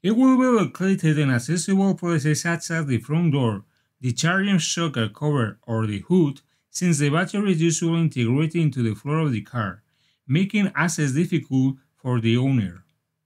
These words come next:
To protect the intellectual property of each company at, at the same time transparency.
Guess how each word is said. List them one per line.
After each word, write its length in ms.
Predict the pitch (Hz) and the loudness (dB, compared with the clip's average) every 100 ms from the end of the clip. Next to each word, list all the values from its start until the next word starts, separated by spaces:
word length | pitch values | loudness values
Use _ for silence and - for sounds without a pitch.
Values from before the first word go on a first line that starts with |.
| _ | _
To 100 | 165 | -2
protect 520 | - 156 127 175 180 135 | 2 0 0 0 0 2
the 80 | |
intellectual 760 | 143 - 156 185 - 151 123 113 | 0 2 0 0 0 -2 0 0
property 520 | 151 160 151 - 123 | -2 -2 -4 -2 -2
of 320 | 123 110 113 - | 0 -2 -4 -8
each 320 | 156 156 - | -4 -4 -6
company 680 | - 185 160 147 143 147 143 _ 123 | -4 -4 0 0 2 0 -4 _ -6
at, 180 | 120 - - | -6 -8 -8
at 160 | 110 113 | -6 -2
the 120 | 110 | -4
same 320 | - 180 180 | -2 0 0
time 340 | 165 175 170 156 | 0 -2 0 -2
transparency. 1120 | 143 131 - 139 147 143 117 110 101 87 | -2 -4 -4 -4 -2 0 -2 -4 -8 -12